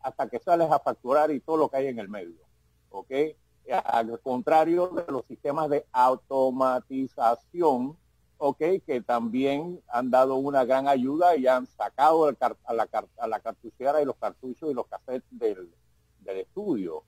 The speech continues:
Hoy en día tenemos, eh, sistemas de gestión de estudio que no solamente automatizan la programación, sino que ponen a los locutores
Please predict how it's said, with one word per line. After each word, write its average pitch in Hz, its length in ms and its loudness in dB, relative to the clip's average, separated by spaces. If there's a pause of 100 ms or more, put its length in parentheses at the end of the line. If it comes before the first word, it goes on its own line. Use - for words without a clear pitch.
(120)
Hoy 127 220 2
en 123 140 0
día 147 420 2 (380)
tenemos, 131 500 0 (180)
eh, 104 400 -2 (140)
sistemas 139 420 0
de 139 100 6
gestión 131 460 -4
de 131 80 -2
estudio 123 600 2
que 104 140 -4
no 120 120 -4
solamente 131 800 0
automatizan 123 840 0
la 107 80 6
programación, 104 760 -4
sino 110 220 -16
que 123 220 -8 (580)
ponen 156 600 6
a 123 120 4
los 123 160 2
locutores 135 920 4